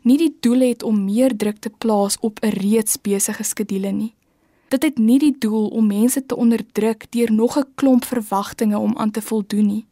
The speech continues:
Juis die teendeel. Ons bestaan nie vir die verheerliking van die Sabbat nie. Die Sabbat bestaan vir ons. Vir ons opbou, vir ons gesonde funksionering,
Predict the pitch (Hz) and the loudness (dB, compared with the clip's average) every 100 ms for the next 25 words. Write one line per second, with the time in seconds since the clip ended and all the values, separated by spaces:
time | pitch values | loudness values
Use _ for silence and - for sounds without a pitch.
0 | _ - 208 214 220 - 208 - 247 254 | _ -4 0 0 -2 -4 -8 -2 2 4
1 | 214 202 226 233 _ _ _ _ _ _ | 2 -2 -10 -14 _ _ _ _ _ _
2 | - 285 302 254 - 233 - - 254 254 | 0 4 4 2 0 -6 -4 -2 0 2
3 | 240 202 233 220 - 220 220 208 233 202 | 2 2 2 0 -4 -2 -2 -2 -2 0
4 | 196 208 226 220 202 196 - 208 202 202 | 2 2 0 0 -2 -4 -2 -2 -2 -2
5 | - 202 208 202 226 226 _ _ _ _ | -4 -2 -4 -6 -6 -6 _ _ _ _
6 | - 202 - - 247 220 196 - - - | -10 -6 -4 -2 -2 -2 -6 -10 -20 -10
7 | 208 - - 220 202 190 190 214 _ - | -4 -4 -4 -4 -2 -4 -6 -10 _ -10
8 | 214 - - 185 208 214 - - - _ | -10 -6 -4 -4 -4 -6 -8 -8 -14 _
9 | _ _ _ - 254 - - 269 277 262 | _ _ _ -4 -2 -2 0 4 4 0
10 | - 208 196 190 220 - _ _ _ _ | -4 -6 -6 -10 -12 -14 _ _ _ _
11 | - 262 247 - 285 277 233 - 226 - | -6 -2 -2 2 4 4 2 -2 -2 0
12 | 262 262 247 - 233 226 254 214 196 196 | 2 2 0 -2 -4 -2 0 0 0 -4
13 | 185 202 | -6 -8